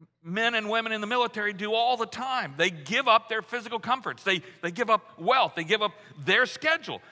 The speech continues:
They aren't free to do whatever they want whenever they want. They obey their commanding officer. They sacrifice their comfort to endure suffering and hardship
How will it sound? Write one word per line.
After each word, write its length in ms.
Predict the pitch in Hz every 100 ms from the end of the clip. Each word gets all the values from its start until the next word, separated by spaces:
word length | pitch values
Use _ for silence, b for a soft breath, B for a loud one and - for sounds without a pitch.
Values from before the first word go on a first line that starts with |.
| -
They 100 | 311
aren't 200 | 349 -
free 180 | 269
to 80 | 220
do 140 | 190 190
whatever 260 | 185 180
they 100 | 170
want 260 | 160 160 143
whenever 260 | 147 135
they 140 | 120 117
want. 320 | 120 139 247 - _ _ _ _ _ _ -
They 140 | 170
obey 720 | 208 202 175 262 254 170 170 156 - -
their 100 | 180
commanding 480 | 202 208 220 214 208
officer. 540 | 208 214 175 151 104 - _ _ _ _ _ _ _ _ _ _ -
They 120 | 135
sacrifice 960 | 127 - 196 220 214 196 - 175 170 -
their 160 | 135 135
comfort 680 | - - 185 190 - 101 - _ _ _ _ _ 131
to 100 | 131
endure 280 | 131 131
suffering 520 | 127 - 175 175 175 170
and 100 | 156
hardship 640 | 139 131 110 - 87 _